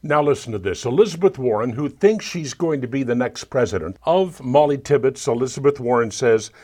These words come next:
"I know this is hard for her family, but they have to remember that we need to focus on real problems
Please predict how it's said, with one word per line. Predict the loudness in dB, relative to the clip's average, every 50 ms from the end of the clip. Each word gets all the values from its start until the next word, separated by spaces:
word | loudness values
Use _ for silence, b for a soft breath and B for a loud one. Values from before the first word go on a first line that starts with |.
| B B B
"I | 2 2 4 4
know | 4 4 4 6 6 4 4
this | 2 -2 -4 -2 -6
is | -6 -6 -8
hard | 0 2 4 6 6 6 4 2 -4
for | -8 -2 0 0 2
her | 4 4 2 2
family, | 0 0 0 2 2 4 2 2 2 2 0 -2 B B B B B
but | 0 2 2 2 2 0 0
they | 2 4 4 4 2 0 b b b
have | 0 2 4 4 4 2 -2 -10 -12 -4
to | 0 0 0
remember | 2 0 0 0 0 0 2 2 2 2 4 4 4 4 4 B B B B B B B
that | 2 4 4 4 2
we | -2 -4 -4
need | -2 -4 -4 -2 -2
to | -4 -4
focus | -2 2 2 2 2 0 -4 -6 0 2
on | 4 4 4 2 0 -4 b b b b b b
real | -8 -4 -2 0 4 4 4 6 4 4 4 4 4 4 4 0
problems | -2 -4 2 4 6 6 6 4 4 2 0 0 -2 -6 -8 -8 -10 -10 -10